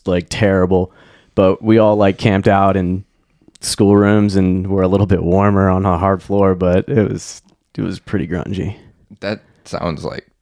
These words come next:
Speaker 1: And also
Speaker 2: so
Speaker 1: quite terrifying, 'cause it was like a
Speaker 2: terrifying.
Speaker 1: horror film in there.
Speaker 2: <laughs>
Speaker 1: Yeah.
Speaker 2: That's the start of a horror movie.
Speaker 1: Yeah.
Speaker 2: <laughs>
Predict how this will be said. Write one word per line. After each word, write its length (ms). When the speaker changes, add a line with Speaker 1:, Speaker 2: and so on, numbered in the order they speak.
Speaker 1:
And 120
also 200
Speaker 2:
so 80
Speaker 1:
quite 200
terrifying, 760
'cause 120
it 80
was 140
like 160
a 60
Speaker 2:
terrifying. 220
Speaker 1:
horror 220
film 360
in 60
there. 320
Speaker 2:
<laughs> 20
Speaker 1:
Yeah. 300
Speaker 2:
That's 280
the 140
start 300
of 100
a 80
horror 280
movie. 440
Speaker 1:
Yeah. 240
Speaker 2:
<laughs> 80